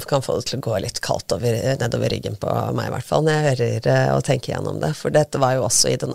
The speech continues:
absolutt mest kritiske fasen hvor folk lå hardt skadet på sykehuset og ikke visste om de skulle overleve, ikke sant? Men, eh, det har vært en del, ganske mange sånne, eh, overtramp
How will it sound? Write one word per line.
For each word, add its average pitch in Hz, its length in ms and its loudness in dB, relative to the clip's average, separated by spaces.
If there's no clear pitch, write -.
absolutt - 680 0
mest - 480 0
kritiske 135 600 -2
fasen 135 600 0
hvor 123 200 2
folk - 360 -2
lå 69 160 2
hardt - 200 -4
skadet - 560 -4
på 156 80 -6
sykehuset - 720 0
og - 100 -2
ikke 143 240 -6
visste - 240 -2
om 139 80 -6
de 143 80 -6
skulle - 280 0
overleve, - 320 -4
ikke - 220 -8
sant? 175 180 -4
Men, 185 360 4
eh, 180 360 4
det 190 120 4
har 196 80 2
vært - 380 -2
en 190 140 6
del, 175 320 6
ganske 160 440 4
mange 156 460 4
sånne, 147 760 4
eh, 160 240 4
overtramp 143 720 4